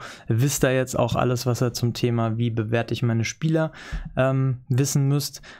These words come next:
Eine Sache noch vielleicht, ähm, weil die Frage öfter kommt, äh, woher weiß ich denn jetzt, was ein gutes Attribut ist? Ja, woher weiß ich denn das? Also zum einen,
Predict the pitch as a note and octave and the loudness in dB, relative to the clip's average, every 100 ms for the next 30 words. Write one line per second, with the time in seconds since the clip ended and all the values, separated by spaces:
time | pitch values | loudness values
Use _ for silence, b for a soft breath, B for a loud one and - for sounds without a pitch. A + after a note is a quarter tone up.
0 | B - C3+ C3+ B2 D3+ F3+ E3 E3 - | B 0 2 2 2 2 2 2 0 0
1 | D3 D3 D3+ - - - C3 C3+ C3+ B2+ | 2 2 0 -4 -10 -2 0 2 0 0
2 | B2 B2 C3+ B2+ B2+ C#3 C3 C3 B2 C3 | 0 2 2 0 0 0 2 -2 0 -2
3 | B2 C3+ C3 - B B B _ - C3+ | 0 0 0 -6 B B B _ -6 -4
4 | B2+ C3 C#3+ D3+ D3 E3 E3 D#3+ D#3 C#3+ | -2 0 0 2 2 2 2 2 2 2
5 | D3 D3 C#3+ C#3+ C#3 C3 C3 B2 B2 A2 | 2 4 2 2 2 2 2 2 2 0
6 | G2 - _ _ B2+ C3 B2+ C3+ C#3 C3 | -2 -4 _ _ 2 2 0 2 2 2
7 | B2 A#2+ A2 G#2 G#2 G2+ B B B - | 2 2 2 2 0 -2 B B B 0
8 | B2+ B2+ C#3 C3 C#3 D#3+ E3 | 2 2 0 2 2 2 0